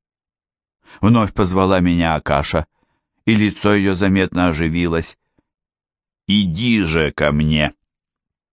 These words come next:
«О, моя дорогая!» ответил я, чувствуя горький привкус земли на губах. «Если бы я мог!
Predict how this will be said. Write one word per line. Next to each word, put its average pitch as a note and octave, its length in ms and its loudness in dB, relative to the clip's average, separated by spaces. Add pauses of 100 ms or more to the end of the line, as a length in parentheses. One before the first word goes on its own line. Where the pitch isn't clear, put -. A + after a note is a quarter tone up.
(480)
«О, F2+ 400 2
моя C#2+ 360 -2
дорогая!» C2+ 760 -6 (580)
ответил G2 480 0
я, F#2 200 0
чувствуя D#2+ 580 -2
горький D#2+ 460 -2
привкус E2+ 480 -2
земли E2 580 -2
на E2 200 -2
губах. D2+ 560 -2 (1000)
«Если C3 640 0
бы G2+ 240 0
я G#2+ 240 4
мог! G#2+ 680 0